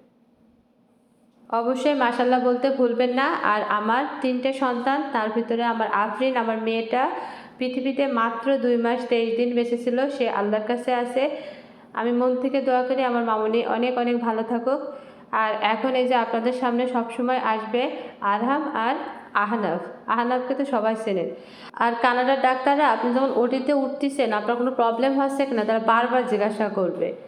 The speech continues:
তো বুঝতে পারছেন যে এখানকার ডাক্তাররা কেমন।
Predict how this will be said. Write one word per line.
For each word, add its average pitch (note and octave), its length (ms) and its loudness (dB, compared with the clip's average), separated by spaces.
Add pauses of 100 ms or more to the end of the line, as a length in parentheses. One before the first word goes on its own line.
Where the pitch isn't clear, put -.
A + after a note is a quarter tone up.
(180)
তো A3 80 -2
বুঝতে A3+ 320 0
পারছেন D4 400 0
যে A3+ 60 2
এখানকার A3+ 340 0
ডাক্তাররা A3+ 420 0
কেমন। A#3 380 0